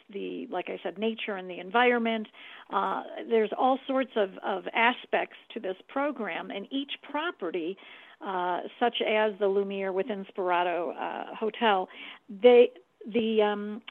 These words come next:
a hundred percent of whatever your donation is goes to that particular cause that the property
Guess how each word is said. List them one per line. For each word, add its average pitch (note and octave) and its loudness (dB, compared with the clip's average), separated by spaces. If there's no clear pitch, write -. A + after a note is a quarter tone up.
a G3+ -4
hundred D4+ 0
percent A#3+ 0
of G3+ -4
whatever G#3 2
your F#3+ -2
donation F3+ -6
is F#3 -12
goes F3+ -4
to A#3+ -2
that G3 0
particular G3 -6
cause G#3 0
that F3 -6
the - -10
property F#3 -4